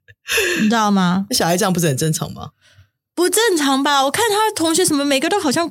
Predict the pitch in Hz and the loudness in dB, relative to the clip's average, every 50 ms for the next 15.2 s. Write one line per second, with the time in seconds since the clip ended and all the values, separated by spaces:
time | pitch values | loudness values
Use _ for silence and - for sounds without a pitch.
0 | - _ - - 359 370 370 381 359 349 - _ - - - - - 302 294 294 | -8 _ -6 -2 0 0 2 0 0 -2 -6 _ -6 -4 -2 0 0 0 0 0
1 | 349 339 339 302 311 285 302 285 262 254 262 247 254 247 240 226 208 196 185 185 | 0 0 0 0 0 0 0 0 0 0 0 0 2 2 2 2 2 2 2 2
2 | 190 185 180 175 190 190 370 - 311 247 208 220 247 214 214 196 220 240 247 247 | 2 2 4 4 4 2 2 2 0 2 2 0 0 0 0 0 0 0 0 0
3 | 233 240 196 208 214 208 - 254 240 214 190 170 165 143 143 139 151 170 220 254 | 0 0 0 0 0 0 -2 -2 0 2 2 2 2 2 2 2 2 2 0 0
4 | 254 359 392 415 403 - 453 403 403 466 480 453 392 254 226 - - 349 370 370 | 0 0 -2 -2 -2 -2 -2 0 2 2 2 2 2 2 0 0 0 0 0 0
5 | 339 339 330 294 254 233 214 202 196 202 190 190 226 - 330 349 349 349 - - | 0 0 0 2 2 2 2 2 2 2 2 0 2 0 0 0 0 0 0 0
6 | 381 359 - - 339 294 262 226 196 190 202 269 294 262 302 285 254 220 202 180 | 0 0 0 0 0 0 2 2 2 2 2 0 0 0 0 0 0 2 0 2
7 | 196 247 233 202 165 202 202 190 - 170 - 202 165 143 190 208 208 185 160 170 | 2 0 0 2 2 2 2 2 0 0 0 0 2 0 2 2 2 0 2 0
8 | 180 - 143 135 151 170 - - - - 110 110 113 - _ _ _ _ _ _ | 0 0 0 0 0 -2 -2 -6 -8 -6 -6 -8 -10 -12 _ _ _ _ _ _
9 | _ _ _ _ - 254 262 - 330 302 262 233 214 185 190 185 359 370 - 214 | _ _ _ _ -4 -4 -2 -2 0 0 0 0 -2 -2 -2 -2 -2 0 0 0
10 | 165 156 151 151 - - _ _ _ _ _ _ _ _ _ _ - 277 285 277 | 0 0 0 -2 -2 -6 _ _ _ _ _ _ _ _ _ _ -4 -4 -2 -2
11 | 269 269 269 277 269 - - 202 180 165 160 180 165 190 180 175 180 180 - 233 | -2 -2 -2 -2 -4 -4 -2 0 0 0 0 0 0 2 2 0 0 0 -2 -2
12 | 220 202 160 160 208 175 165 156 190 185 175 - 196 185 160 - 156 139 139 131 | -2 -2 0 0 -2 -2 -2 -2 -2 0 0 0 0 0 0 0 0 -2 -2 -2
13 | 139 151 151 208 202 185 - 202 185 180 170 - 180 165 151 147 151 123 117 117 | -4 -2 -2 -2 -2 0 0 0 0 0 0 0 0 0 0 0 -2 -2 -2 -4
14 | 127 131 - - - - 147 127 123 127 131 160 160 143 123 135 - - 135 104 | -4 -6 -8 -10 -8 -4 -2 -2 0 0 0 0 0 0 0 -2 -2 -2 -4 -4
15 | 82 92 - 151 | -6 -6 -8 -8